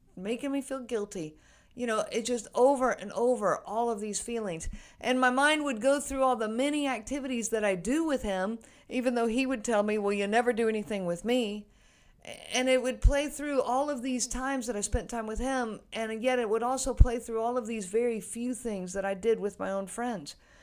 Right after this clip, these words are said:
You know, I didn't realize how much covert narcissistic abuse isolates you from your friends. And this is why,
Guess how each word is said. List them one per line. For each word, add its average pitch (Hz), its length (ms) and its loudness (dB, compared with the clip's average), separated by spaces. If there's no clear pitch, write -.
You - 160 -4
know, 214 160 6
I 208 120 4
didn't 254 260 4
realize 233 640 6
how 226 260 0
much 240 540 2
covert 240 400 2
narcissistic 214 640 -4
abuse 214 480 0
isolates 226 720 0
you 151 200 -6
from 233 240 -2
your 208 80 -2
friends. 233 400 2
And 202 160 0
this 269 180 4
is 240 120 -6
why, 240 380 2